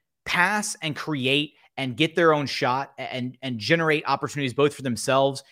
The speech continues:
and for other players, even if they're non-, non-shooters or even if the shot isn't as consistent as you would like it to be for Şengün, or if Banchero's shot doesn't translate right away at the N B A level, if that thirty-four percent that we see,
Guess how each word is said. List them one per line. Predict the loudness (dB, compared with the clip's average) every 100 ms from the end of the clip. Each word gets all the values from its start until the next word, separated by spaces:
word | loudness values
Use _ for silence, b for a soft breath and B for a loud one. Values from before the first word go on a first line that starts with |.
| b
and | -6 -4
for | 0
other | 0 2
players, | 0 -2 -2
even | -4 -2 -2
if | 0
they're | 0
non-, | 0 2 2 2 -2 -8 -6
non-shooters | 0 4 4 2 -2 -2 -2 -4
or | -4
even | -4 -4
if |
the | -6
shot | -2 0 0
isn't | -2 -6 -6
as | -8
consistent | -8 -8 -8 -8 -8
as | -8 -8
you | -8
would | -8
like | -2 0 -2
it | -6
to |
be | -2 -2 -2 b b
for | -2 2 2
Şengün, | 0 -2 2 2 0
or | 0 0
if | 2
Banchero's | -2 0 0 0 0
shot | 2 0 0
doesn't | -4 -6
translate | -6 -4 -2 -2 b b b
right | 0 4 6
away | 6 6 6 2
at |
the | 0 -2
N | 2
B | 2
A | 4
level, | 4 4
if | 2
that | -2 0
thirty-four | 0 0 -2 -6 -8
percent | -8 -6 -6
that | -6
we | -10
see, | -6 -4 -4